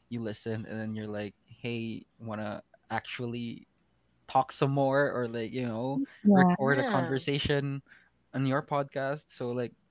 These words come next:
Speaker 1: that's still crazy. Okay, we s-, I don't know, we, we still can't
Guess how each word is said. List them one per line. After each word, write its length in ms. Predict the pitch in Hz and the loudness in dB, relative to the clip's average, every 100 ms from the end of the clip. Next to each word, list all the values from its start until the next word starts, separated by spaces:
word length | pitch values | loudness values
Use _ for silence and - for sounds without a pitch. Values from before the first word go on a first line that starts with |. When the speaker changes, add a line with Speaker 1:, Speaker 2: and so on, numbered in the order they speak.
| _ - | _ -6
Speaker 1:
that's 240 | 131 - | -6 -6
still 520 | - - 147 139 127 120 | -12 -4 -2 0 -2 -6
crazy. 680 | - 131 135 120 117 110 - - | -10 -6 -6 -6 -6 -8 -10 -8
Okay, 220 | 117 110 | -6 -6
we 120 | 117 | -6
s-, 200 | 117 - _ _ _ - - - - - - | -8 -14 _ _ _ -20 -20 -18 -18 -14 -4
I 80 | 143 | -2
don't 120 | 147 | 0
know, 180 | 120 110 | -2 -4
we, 180 | 113 - | -8 -6
we 120 | 127 | -8
still 300 | 120 - 117 | -8 -10 -12
can't 280 | - 107 107 | -8 -8 -8